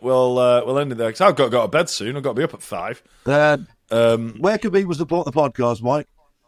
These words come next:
Speaker 1: Um, people can support the podcast by, um, by doing all the subscribey shit, Baz.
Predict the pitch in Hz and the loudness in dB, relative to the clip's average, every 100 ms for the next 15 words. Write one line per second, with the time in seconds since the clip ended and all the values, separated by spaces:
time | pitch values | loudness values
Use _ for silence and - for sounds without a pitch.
0 | _ _ _ _ _ _ _ 151 151 143 | _ _ _ _ _ _ _ 4 4 4
1 | 233 233 185 185 170 - - 175 156 139 | 0 0 0 0 0 -2 0 2 2 2
2 | 160 135 - 127 - - - 131 123 117 | 2 2 2 0 0 -8 2 6 6 4
3 | 107 107 _ - 113 110 110 110 107 104 | 2 -6 _ -4 0 2 2 0 0 -6
4 | 98 _ _ _ _ _ _ - 123 120 | -12 _ _ _ _ _ _ 0 4 6
5 | 120 117 - 120 151 143 143 - _ 175 | 4 0 -8 -2 2 2 0 -6 _ 2
6 | 196 202 196 190 - 196 - - 127 135 | 6 6 4 2 0 -2 -4 -2 4 4
7 | 131 123 - 123 117 117 117 117 | 4 0 0 0 2 4 4 2